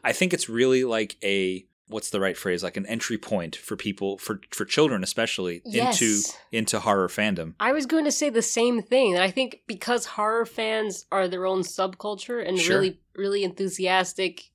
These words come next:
Speaker 2: and passionate subculture,
Speaker 1: Yeah.
Speaker 2: that it makes sense that a prominent piece of unofficial Ernest merchandise would come out of the horror community.
Speaker 1: Yeah, yeah, yeah.
Speaker 2: 'Cause they would
Speaker 1: Where
Speaker 2: be
Speaker 1: that,
Speaker 2: the ones
Speaker 1: that sort
Speaker 2: to
Speaker 1: of
Speaker 2: do it.
Speaker 1: thing already happens.
Speaker 2: Yeah.
Speaker 1: Yeah.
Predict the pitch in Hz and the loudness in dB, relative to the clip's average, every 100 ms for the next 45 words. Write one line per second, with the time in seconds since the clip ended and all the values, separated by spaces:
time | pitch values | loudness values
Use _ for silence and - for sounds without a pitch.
0 | - 160 143 180 180 170 160 156 160 151 | -6 -6 -4 -4 -2 -2 -2 -4 -2 -6
1 | 143 156 151 - 151 160 _ 117 185 180 | -4 -6 -6 -6 -10 -12 _ 2 4 2
2 | - - 180 175 _ _ 196 233 - - | -2 -4 -2 -4 _ _ 4 4 4 2
3 | 240 214 - 196 180 - _ - 175 - | 2 2 0 0 0 0 _ -6 -6 0
4 | 180 185 190 185 165 - - _ 190 180 | 0 2 2 0 -2 -10 -20 _ -4 -4
5 | 160 165 170 165 160 165 135 147 147 - | -2 0 0 -2 -4 -4 -6 -6 -8 -8
6 | 151 - 147 - 180 - 196 185 185 156 | -10 -6 -8 -2 -4 -2 0 2 2 0
7 | 160 151 143 - 143 113 - - - 127 | 0 -2 -2 -6 -10 -10 -12 -16 2 2
8 | 110 - - 107 110 107 - - 190 180 | 2 -4 -2 0 0 -4 -8 -8 -4 -2
9 | 214 208 117 117 202 196 123 - 131 117 | 2 4 4 4 2 2 2 4 2 0
10 | 90 214 208 - - - 127 123 107 107 | -2 -2 -2 -4 -2 2 4 2 2 2
11 | 98 123 - 82 76 - 190 226 190 | 2 0 0 -8 -10 -4 2 4 4